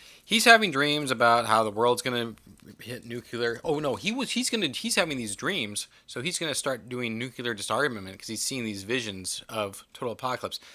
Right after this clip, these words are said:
Then there's these other guys who are s-, like, psychics, and then there's these scientists who are like, "Hey, we figured out how to put psychics into people's dreams to help them with psychotherapy." But then there's these other guys who are like, "We figured out how to put people in dreams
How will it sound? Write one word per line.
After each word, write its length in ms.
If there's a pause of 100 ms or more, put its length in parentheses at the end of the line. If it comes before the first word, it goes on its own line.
(120)
Then 140
there's 160
these 180
other 220
guys 500
who 140
are 60
s-, 360
like, 240 (160)
psychics, 640 (280)
and 120
then 100
there's 160
these 160
scientists 540
who 120
are 40
like, 180 (320)
"Hey, 260
we 140
figured 300
out 200
how 140
to 60
put 240
psychics 600
into 220
people's 580
dreams 760
to 100
help 300
them 140
with 160
psychotherapy." 960 (280)
But 140
then 160
there's 260
these 180
other 240
guys 380
who 80
are 20
like, 220
"We 100
figured 180
out 100
how 40
to 80
put 160
people 220
in 160
dreams 340